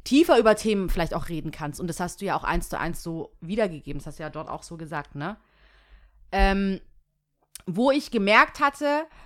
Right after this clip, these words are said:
da ist aber auch, glaub ich, auch ein bisschen die Tasche aufgestoßen, war, glaub ich, dieser Moment, äh,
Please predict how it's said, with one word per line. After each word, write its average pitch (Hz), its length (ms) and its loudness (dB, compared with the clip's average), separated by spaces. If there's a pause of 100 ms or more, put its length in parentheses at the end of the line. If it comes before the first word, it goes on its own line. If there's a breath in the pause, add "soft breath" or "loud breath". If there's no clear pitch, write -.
(140)
da 202 100 2
ist 214 120 2
aber 226 140 4
auch, 208 60 0
glaub 220 140 8
ich, 202 80 2
auch 208 100 0
ein 202 140 -2
bisschen 190 340 -8
die 175 120 -12
Tasche 247 300 -2
aufgestoßen, 247 760 -2
war, 196 180 4
glaub 190 240 -2
ich, 190 80 -12
dieser 180 240 -4
Moment, 190 580 0 (540 loud breath)
äh, 190 400 0